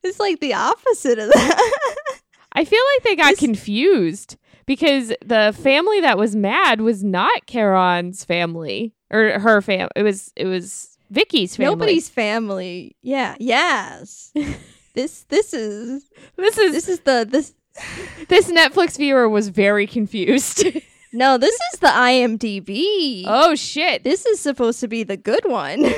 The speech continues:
Speaker 1: <laughs>
Speaker 2: I M D B. Hmm, we got questions.
Speaker 1: Do you wanna hear the Netflix one?
Speaker 2: Yes.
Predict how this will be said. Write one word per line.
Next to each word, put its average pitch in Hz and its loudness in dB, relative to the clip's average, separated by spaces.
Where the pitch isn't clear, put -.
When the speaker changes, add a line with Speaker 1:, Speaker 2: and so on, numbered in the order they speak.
Speaker 1:
<laughs> - -18
Speaker 2:
I 254 4
M 262 4
D 247 -6
B. 226 -4
Hmm, 226 -6
we 202 0
got 208 -4
questions. - -6
Speaker 1:
Do - -12
you 233 -6
wanna 233 -6
hear 247 -4
the 226 -6
Netflix 214 -12
one? 427 -8
Speaker 2:
Yes. 190 -2